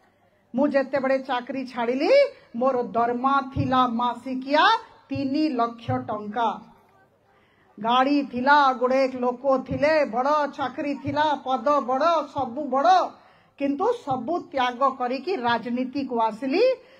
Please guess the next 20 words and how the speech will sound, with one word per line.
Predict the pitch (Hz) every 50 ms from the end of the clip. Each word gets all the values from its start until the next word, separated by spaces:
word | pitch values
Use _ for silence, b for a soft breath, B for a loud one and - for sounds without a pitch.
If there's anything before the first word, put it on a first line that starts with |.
| b b 196
ଯୋଉମାନେ | 185 233 294 339 330 330 311 285 285 285
ପଚାରୁଛନ୍ତି, | - - 240 226 - - 320 311 320 349 349 - - 339 269 269 294 320
"କ'ଣ | - - 269 262 269 294 294
ମିଳୁଛି, | 277 262 262 262 277 320 330 330 - 370 339 294 254 - -
କ'ଣ | 254 262 277 269
ମିଳିଲା, | 269 254 254 262 262 277 302 302 330 320 294 262 247 - -
ଚାରି | 269 247 254 277
ବର୍ଷରେ | 277 262 262 247 254 311 285 277 277 277
କ'ଣ | 277 269 269 269 285 294 302
ପାଇଲେ?" | - - 262 254 285 339 349 403 415 359 294 190 - B B B B B B B -
ବନ୍ଧୁଗଣ, | 220 220 226 233 262 254 294 294
ଗୋଟିଏ | 262 208 220 220 - 277 311 320 277
କଥା | - 202 202 - 220
କହୁଛି | 196 202 208 185 233 262 254 294 294
ତାଙ୍କୁ | 294 - 247 254 269 269 359 427 480 480 466 B B B B B B B -
ଯେ | 180 233 294 349 427 427 302 - -
ଏଇ | 262 294 392 427 480 480
ସାଢ଼େ | - - - 277 262 285 294 302 294
ଚାରି | 285 - 285 247 240 247 247
ବର୍ଷରେ | 220 208 214 208 208 - - 240 240 254 302